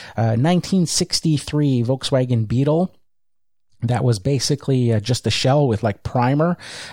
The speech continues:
uh, but it was, uh, you know, in really good, uh, condition, and, uh, was, uh, spent a few years, uh, restoring that, and, uh, completely, you know, replaced, uh, every nut and bolt in that car,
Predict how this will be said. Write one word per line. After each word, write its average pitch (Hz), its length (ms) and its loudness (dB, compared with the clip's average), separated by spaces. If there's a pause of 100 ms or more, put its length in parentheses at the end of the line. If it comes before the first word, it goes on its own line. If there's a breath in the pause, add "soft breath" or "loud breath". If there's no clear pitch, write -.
uh, 113 280 4
but 107 160 -2
it 104 40 -4
was, 113 200 0
uh, 110 240 2
you 151 100 2
know, 117 80 2
in 113 100 0
really 123 280 2
good, 113 320 0
uh, 101 180 0
condition, 135 640 0 (420 loud breath)
and, 127 460 2
uh, 120 400 2
was, 120 420 0
uh, 120 80 2
spent 131 300 -2
a - 20 0
few 135 260 0
years, 123 540 2
uh, 117 140 2
restoring 120 600 0
that, 127 380 2
and, 92 200 -2 (340 loud breath)
uh, 104 160 0
completely, 131 920 0 (100)
you 131 80 2
know, 117 80 2
replaced, 123 640 -2
uh, 127 40 2
every 123 400 2
nut 131 220 0
and 117 160 -2
bolt 135 300 0
in 127 120 2
that 120 200 0
car, 123 360 0